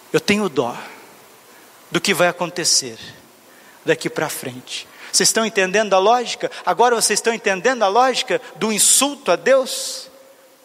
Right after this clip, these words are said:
E depois a gente não entende por que que o mundo tá do jeito que tá, por que que a insegurança está invadindo tudo, a gente não consegue sair com uma criança na porta de casa pra andar de bicicleta. É o mundo que nós estamos criando.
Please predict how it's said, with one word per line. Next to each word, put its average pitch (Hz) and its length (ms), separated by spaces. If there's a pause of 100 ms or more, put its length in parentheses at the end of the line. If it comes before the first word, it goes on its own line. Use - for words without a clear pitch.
(160)
E 180 40
depois 226 340
a 220 40
gente 226 180
não 208 140
entende 220 580
por 175 200
que 214 180
que 208 100
o 170 40
mundo 202 340
tá 196 140
do 160 100
jeito 170 260
que 156 80
tá, 208 480 (420)
por 196 100
que 214 160
que 214 80
a 202 60
insegurança 180 920 (240)
está 202 240
invadindo 190 680
tudo, 240 560 (180)
a 180 60
gente 220 200
não 214 80
consegue 220 460
sair 214 220
com 214 100
uma 214 120
criança 214 520
na 180 120
porta 214 340
de - 20
casa 233 360
pra 202 180
andar 202 160
de 180 100
bicicleta. 202 760 (800)
É 160 100
o 190 60
mundo 208 360
que 247 140
nós 247 240
estamos 247 460
criando. 240 600